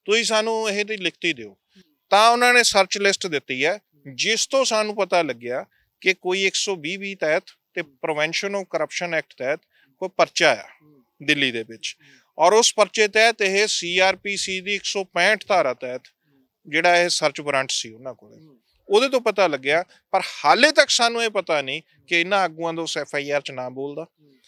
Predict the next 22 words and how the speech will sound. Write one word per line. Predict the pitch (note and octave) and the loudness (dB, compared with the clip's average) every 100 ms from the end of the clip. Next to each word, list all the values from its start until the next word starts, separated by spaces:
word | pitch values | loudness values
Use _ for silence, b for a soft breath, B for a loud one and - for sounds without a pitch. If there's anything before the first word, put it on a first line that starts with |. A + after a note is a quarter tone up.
| b b b b b b _ C3+ | b b b b b b _ -6
ਜਦੋਂ | A#2+ G3+ C4 C4 | 2 4 6 6
ਹਾਲੇ | A3+ B3 B3+ | 6 6 4
ਕਿਸੇ | A3+ G#3 - A3 A3+ F3+ | 2 0 4 4 4 2
ਐਫ | E3 - | 2 6
ਆਈ | F#3 G3 G3 | 6 6 4
ਆਰ | G3 F#3+ | 4 2
ਦਾ | F#3 F#3 | 2 2
ਨਾਂ | E3+ D#3 D3 C#3+ | 4 4 4 2
ਨਹੀਂ, | C#3 D3 D#3+ | 0 0 0
ਜਦੋਂ | D3 D#3+ F3 G3+ | 2 0 0 -2
ਕੋਈ | G#3 G#3 | 0 2
ਹਾਲੇ | F#3 F#3 F#3+ | 2 2 0
ਤੱਕ | G#3 G3 | -4 -6
ਕਿਸੇ | F3 F#3+ F#3+ | -6 0 2
ਅਦਾਲਤ | D#3 D3 D3 E3+ F#3+ | 4 6 6 4 0
ਨੇ | F#3 | 0
ਗਿਲਟੀ | F3 D#3 F3 G#3 | 2 0 0 0
ਨਹੀਂ | F#3 D#3+ D3 C#3+ | 2 0 0 -8
ਇਹਨਾਂ | C#3+ D#3+ | -6 -4
ਨੂੰ | D3+ | -4
ਡਿਕਲੇਅਰ | C3+ C3+ C#3+ E3+ | -6 -2 -2 -2
ਕੀਤਾ, | C#3 B2+ A#2 A2+ | -4 -10 -10 -10